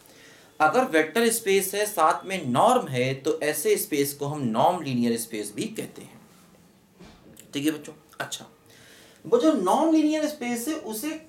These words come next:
complete होना चाहिए। अब आप कहोगे यार ये complete क्या समस्या है,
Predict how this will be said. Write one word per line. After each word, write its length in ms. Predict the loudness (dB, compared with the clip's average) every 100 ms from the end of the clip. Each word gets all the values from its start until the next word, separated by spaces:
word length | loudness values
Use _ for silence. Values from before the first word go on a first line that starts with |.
| 0
complete 600 | 0 0 -4 -2 -2 -4
होना 260 | -4 -4 -4
चाहिए। 480 | -8 -12 -12 -16 -18 -20 -20 -20 -20 -2
अब 140 | 2 4
आप 180 | 2 2
कहोगे 260 | 2 2
यार 120 | 2
ये 100 | 0 -2
complete 460 | 0 0 0 -2 -2
क्या 140 | -4 -2
समस्या 440 | -4 -6 -4 -6
है, 160 | -6